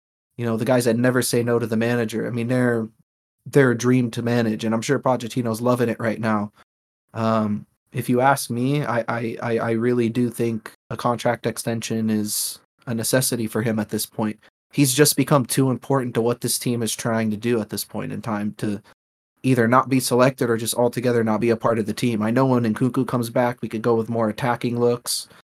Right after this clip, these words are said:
and maybe, you know, put Nkunku possibly in his position, or maybe put Palmer in his position, put Nkunku out wide. We do have options there, um, but I think it's gonna be really, really difficult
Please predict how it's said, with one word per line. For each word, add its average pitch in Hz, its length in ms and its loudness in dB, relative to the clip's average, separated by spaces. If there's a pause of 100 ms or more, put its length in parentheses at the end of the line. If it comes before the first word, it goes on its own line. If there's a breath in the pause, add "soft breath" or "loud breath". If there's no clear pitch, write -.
(300)
and 117 140 -4
maybe, 117 200 0
you 113 160 2
know, 107 120 0
put 120 200 0
Nkunku 120 800 0 (500)
possibly 113 560 -2
in 110 80 0
his 131 200 2
position, 120 800 -2
or 120 100 0
maybe 113 240 2
put - 200 -6 (280)
Palmer 123 380 4
in 113 60 0
his 117 140 0
position, 110 420 -4
put 113 140 -2
Nkunku 110 480 -2
out 101 140 -2
wide. 123 420 4 (540 loud breath)
We 127 100 4
do 147 180 6
have 143 220 4
options 131 460 4
there, 160 360 2 (280)
um, 113 420 0
but 127 140 6
I 127 100 6
think 143 220 2
it's 127 160 -2
gonna 123 180 0
be 113 160 0
really, 123 720 6
really 117 320 4
difficult 117 560 0